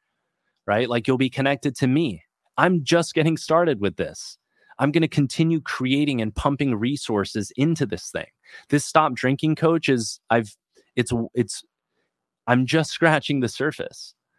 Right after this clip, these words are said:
And I've worked with hundreds of people, and I've helped tens of thousands of people that I don't know get sober. And I'm just getting started. So getting in now, making the decision now,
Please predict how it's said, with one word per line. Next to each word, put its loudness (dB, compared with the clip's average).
And 0
I've 0
worked 0
with 0
hundreds 0
of -2
people, -2
and -2
I've -2
helped -2
tens 0
of -4
thousands 2
of -4
people 0
that 6
I 2
don't 0
know 2
get 2
sober. -2
And 4
I'm 2
just 0
getting -2
started. -4
So 2
getting 2
in 2
now, 0
making 2
the -2
decision 0
now, 0